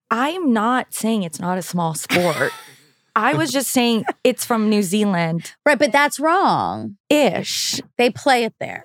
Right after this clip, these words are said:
Speaker 1: It's a leading, okay, anyway. What am I arguing for?
Speaker 2: I
Speaker 1: I
Speaker 2: don't
Speaker 1: played
Speaker 2: know.
Speaker 1: underwater hockey.
Speaker 2: You did.
Speaker 1: And I don't even know how we got here. We were talking about boobs. Anyway, did you have, were you insecure about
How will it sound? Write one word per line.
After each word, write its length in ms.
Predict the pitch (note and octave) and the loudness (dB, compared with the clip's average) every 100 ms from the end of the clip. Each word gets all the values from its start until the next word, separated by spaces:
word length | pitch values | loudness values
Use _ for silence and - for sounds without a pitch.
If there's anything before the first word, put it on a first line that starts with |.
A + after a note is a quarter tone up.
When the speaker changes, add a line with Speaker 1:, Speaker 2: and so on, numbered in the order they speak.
| _ B3+ | _ -4
Speaker 1:
It's 160 | - | -2
a 60 | C#4 | -2
leading, 680 | C4 C4+ C4 C4 B3 A#3+ - _ - A3+ | -2 0 0 2 2 0 -4 _ -8 -6
okay, 160 | F#3 | -4
anyway. 460 | - G3 - - - | -4 -4 -6 -8 -8
What 300 | - G#3+ G#4 | -4 0 0
am 80 | B4 | 2
I 40 | C#4+ | 0
arguing 320 | C4 A3 F3 | 0 -2 -2
for? 240 | - - - | -4 -2 0
Speaker 2:
I 60 | |
Speaker 1:
I 40 | F#3 | 2
Speaker 2:
don't 140 | F3+ | 2
Speaker 1:
played 200 | F3 - | 2 2
Speaker 2:
know. 60 | D#4+ | 2
Speaker 1:
underwater 320 | D4+ C4+ C4+ | 2 0 0
hockey. 420 | G3+ F3+ F3 D3 - | -2 -2 0 -2 -2
Speaker 2:
You 120 | F#3 | -6
did. 200 | E3+ A#2+ | -4 -2
Speaker 1:
And 120 | G#3+ A3 | 0 2
I 80 | |
don't 100 | B3+ | 0
even 120 | B3 A3 | 0 -2
know 60 | |
how 140 | G3+ F3 | -2 -4
we 80 | |
got 220 | D#3+ - E3 | -6 -8 -6
here. 200 | F3+ F3+ - | -6 -6 -4
We 180 | G#3 A3 | 0 0
were 80 | |
talking 240 | A3+ G#3+ G#3 | 0 -2 0
about 220 | G3 F#3 | -2 -2
boobs. 280 | F3 E3+ - | -4 -4 -2
Anyway, 360 | B3+ A#3+ G3+ G3+ | 0 2 0 0
did 200 | A3+ G3+ | -2 -2
you 120 | C4+ | -2
have, 320 | C#4 B3+ A#3 A3+ _ | 0 -2 -4 -10 _
were 160 | A3 B3 | -2 -2
you 320 | G3 A#3+ B3+ | 0 -2 0
insecure 320 | A3+ A3 A3+ | -2 -2 -4
about 180 | G3 | -4